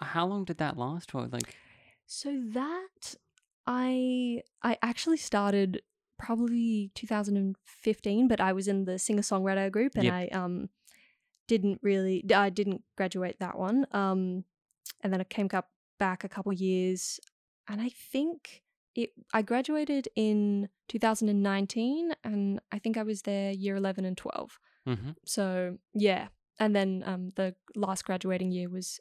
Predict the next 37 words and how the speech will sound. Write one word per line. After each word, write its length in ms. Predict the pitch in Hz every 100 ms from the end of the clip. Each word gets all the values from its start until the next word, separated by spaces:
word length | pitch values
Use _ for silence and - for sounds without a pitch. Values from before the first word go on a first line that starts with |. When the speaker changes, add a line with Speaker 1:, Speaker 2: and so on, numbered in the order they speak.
| -
Speaker 2:
out 120 | 208
of 60 | -
school. 300 | - - - - - - -
Speaker 1:
Right, 300 | 120 208 196
okay. 300 | 208 202 202
Speaker 2:
Um, 300 | 202 202 190 _ _
yeah, 460 | 208 240 294 220 190
so 340 | - 208 202 202
that 140 | 220
was 100 | -
kind 160 | - 208
of 140 | 190
the 280 | 196 190 196
last 340 | 220 208 208 -
teenage 500 | 214 185 180 - - _ -
years 360 | 202 190 - - 269
of 120 | 196
high 140 | -
school, 300 | 220 - 226 -
I 100 | 214
guess. 320 | 196 226 - - -
Yeah. 340 | 226 208 214 -
<laughs> 460 | 277 - 285 285 - -
Speaker 1:
Now 140 | - 120
you're 180 | 117 104
a 60 |
full-fledged 720 | - 117 120 - 123 110 101
adult. 400 | 113 104 101 95 226
Speaker 2:
Oh, 760 | 233 240 233 220 202 202 196
never. 1000 | 196 196 196 196 196 196 185 180 - -
Speaker 1:
<laughs> 520 | 240 190 120 226 - 220
Speaker 2:
Never. 560 | 214 208 190 190 - - - - 277
<laughs> 380 | 269 277 - 330
Speaker 1:
Never? 580 | 135 131 127 139 160 180
Never? 440 | 131 135 139 139 -
Is 160 | 135 117
this, 260 | 139 123